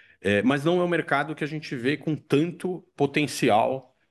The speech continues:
daqui pra frente, né? Então, é um mercado que hoje em dia tá na casa de mais ou menos trezentos milhões de, de reais, né, de vendas por ano, uma queda aí de quarenta e cinco por cento nos últimos doze meses, né?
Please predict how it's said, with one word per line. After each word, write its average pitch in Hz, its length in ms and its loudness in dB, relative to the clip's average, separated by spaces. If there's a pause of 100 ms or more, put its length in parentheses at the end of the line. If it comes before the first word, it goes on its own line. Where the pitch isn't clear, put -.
daqui 113 300 -2
pra 135 160 0
frente, - 640 -6
né? 98 140 -4
Então, 104 180 -2
é 110 40 0
um - 20 2
mercado 120 460 0
que 113 440 -4 (360)
hoje 131 360 2
em 113 60 0
dia 120 360 -4
tá - 160 -6
na 110 120 -6
casa 113 440 -2
de 98 180 -8
mais 107 220 -2
ou 110 60 -2
menos 110 200 -2
trezentos 120 600 -2
milhões 113 480 0
de, 98 400 -6
de 101 160 -4
reais, 107 560 -2
né, 117 180 -4
de 110 100 -6
vendas 104 460 0
por 131 300 0
ano, 170 340 -4 (500)
uma 107 240 -2
queda 117 380 0
aí 107 160 0
de 98 960 -6
quarenta 104 380 2
e 117 40 4
cinco - 260 -4
por 104 160 -6
cento 127 560 -2
nos 98 280 -2
últimos 110 380 -2
doze 101 280 0
meses, 139 580 -2
né? 113 240 -4